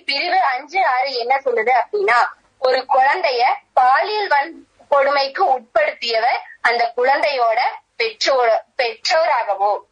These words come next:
அல்லது கார்டியன், அதாவது காப்பாளராகவோ அல்லது ஆசிரியராகவோ அல்லது காவல்துறையை சார்ந்த ஒரு அதிகாரியாகவோ இருந்தா, அவருக்கு குறைந்தபட்சம் பத்து ஆண்டுகள் சிறை தண்டனையும் அதிகபட்சமாக ஆயுள் தண்டனையும் விதிக்கப்படலாம்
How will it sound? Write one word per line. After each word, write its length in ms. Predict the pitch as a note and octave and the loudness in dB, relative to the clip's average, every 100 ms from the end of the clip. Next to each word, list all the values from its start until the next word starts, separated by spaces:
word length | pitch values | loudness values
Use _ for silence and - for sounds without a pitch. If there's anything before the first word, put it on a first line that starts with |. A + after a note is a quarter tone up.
| _ - - | _ -18 -4
அல்லது 400 | B3 C#4+ C4 D4 C#4 | -2 0 0 -2 -2
கார்டியன், 480 | B3 A#3+ B3 C4 A3+ | 0 0 0 -4 -2
அதாவது 260 | G#3+ A#3+ C#4 | -2 -2 0
காப்பாளராகவோ 960 | A#3+ B3+ D4 C4+ B3+ A3 G3 F#3+ G#3 G3 - _ - | 0 0 2 2 2 0 -2 -2 0 -2 -4 _ -4
அல்லது 280 | C4 B3+ C#4 C#4 A3 | 0 0 2 2 2
ஆசிரியராகவோ 920 | B3 - C#4+ C#4 B3 G#3 G#3 A3 A3 - _ | -2 -6 -8 -4 -2 -2 -4 -2 -2 -4 _
அல்லது 340 | - B3 C4 F4 - | -2 0 0 -2 0
காவல்துறையை 760 | C4 C#4 F#4 G4 E4+ C#4 C#4 | 2 2 2 -2 -4 -4 -4
சார்ந்த 440 | C#4 C#4 A#3+ A#3+ C4+ | -4 -2 -2 0 0
ஒரு 140 | B3 | 0
அதிகாரியாகவோ 960 | G#3+ - C4 D4 D4 C#4+ B3+ A3+ A3 C4+ D4 | 0 -2 -2 -2 0 -2 -4 -4 -2 -2 -2
இருந்தா, 460 | A3+ G#3+ G#3 G#3+ A#3+ G#3+ - _ _ - | -4 -2 0 0 2 0 -2 _ _ 0
அவருக்கு 480 | B3+ C#4+ C#4+ C#4 E4+ E4 | 2 0 -2 -2 -4 -2
குறைந்தபட்சம் 800 | D4 D4 G4 G4+ C#4 C4 E4 D#4+ | -2 0 0 0 0 -2 -4 0
பத்து 340 | B3 - E4+ | 0 0 0
ஆண்டுகள் 480 | F4 C#4+ C#4 C#4 D4 | 0 0 0 -2 -2
சிறை 240 | - A#3+ B3+ | -2 -4 -2
தண்டனையும் 520 | B3+ A#3 A3+ A3+ E4+ - A#3+ | -2 -2 -4 -4 -4 -2 -2
அதிகபட்சமாக 960 | A#3 D#4 F4 G4+ D4 - C4 A#3 - C4+ - A#3 | -2 -4 -2 0 0 -2 -2 -2 -2 -2 -2 -2
ஆயுள் 360 | B3 D4+ D#4 | -2 -2 -2
தண்டனையும் 560 | C#4 B3 A#3 G#3+ B3+ C#4+ | -2 -4 -4 -6 -8 -6
விதிக்கப்படலாம் 800 | A#3+ A#3+ B3 A#3 G#3 G#3+ A#3 | -6 -2 -2 -2 0 0 0